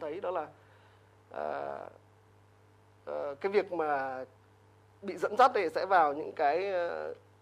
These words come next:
khu văn hóa nó không được phù hợp, như là những cái, ờ, bộ phim hay là những cái câu chuyện mà nó không phù hợp với lứa tuổi. Cái đấy cũng rất là nguy hiểm. Rồi dẫn đến những cái việc là bị bắt nạt trên mạng, rồi là, ờ, bị, ờ, tống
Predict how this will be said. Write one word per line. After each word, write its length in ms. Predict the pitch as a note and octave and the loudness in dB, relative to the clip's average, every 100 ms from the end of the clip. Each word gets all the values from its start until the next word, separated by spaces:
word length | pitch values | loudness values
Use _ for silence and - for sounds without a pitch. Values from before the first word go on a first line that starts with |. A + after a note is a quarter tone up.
| - | -18
khu 260 | - G3 F#3+ | -6 -2 4
văn 220 | F#3 F#3 | 4 4
hóa 300 | F3 E3 E3+ G#3+ | 4 4 4 0
nó 60 | |
không 200 | G#3+ G3 | -2 -2
được 180 | E3 D#3+ | -4 -6
phù 140 | D3+ | -6
hợp, 200 | D#3 D#3 D#3 - - | -2 -2 -2 -14 -12
như 220 | D#3 E3+ | -6 -4
là 220 | D#3+ D3 | -2 -4
những 200 | D3 E3+ | -6 -8
cái, 300 | E3+ D3+ F#3+ - - - - - - | -4 -4 -6 -10 -20 -20 -20 -20 -18
ờ, 300 | - D#3 D#3 | -8 -4 -4
bộ 200 | E3 - - | -4 -8 0
phim 320 | G#3 G#3+ G#3 | 4 4 2
hay 140 | G#3 | 0
là 80 | F3+ | 0
những 180 | D#3 F3 | 0 -4
cái 100 | G3 | -6
câu 220 | G3 F#3+ F#3+ | -4 -4 2
chuyện 320 | A3+ F3 E3+ | 4 4 0
mà 80 | D3 | -6
nó 100 | E3 | -4
không 180 | G3+ | -4
phù 140 | G3 E3 | -2 -2
hợp 100 | D3+ | -2
với 120 | D#3+ | -2
lứa 120 | F#3+ - | -4 -2
tuổi. 180 | E3+ C#3 - - | -4 -6 -12 -10
Cái 100 | D#3+ | -4
đấy 140 | E3 | -2
cũng 140 | E3+ G3+ | -4 -2
rất 140 | A#3+ | 0
là 60 | F#3+ | 0
nguy 200 | D#3+ F3 | -2 -2
hiểm. 180 | D#3+ B2+ - - - - | -2 -4 -8 -20 -20 -10
Rồi 120 | D#3+ | -6
dẫn 220 | D3 F#3+ G3 | -2 -2 2
đến 300 | E3+ G#3 A3 | 2 2 -4
những 120 | F#3 | -2
cái 120 | G#3 | 0
việc 240 | G3 E3+ | 0 0
là 160 | D#3+ C#3+ | 0 0
bị 120 | D#3+ | -2
bắt 200 | G3 G3+ | -4 0
nạt 200 | G3 E3+ - | 0 0 -2
trên 160 | F3 | -2
mạng, 200 | F3+ F3 - - - C#3+ | 0 0 -6 -20 -20 -12
rồi 200 | D3 C#3+ | -10 -8
là, 280 | C#3+ C3+ C3 - - - - - | -6 -6 -8 -16 -20 -20 -20 -12
ờ, 300 | C#3 C#3+ C#3 | -6 -6 -6
bị, 300 | D#3+ - D#3 | -8 -6 -2
ờ, 640 | D3+ D3+ C#3+ D3 C#3+ C#3+ - - | -2 -2 -4 -6 -8 -10 -10 -4
tống 200 | F3 | -4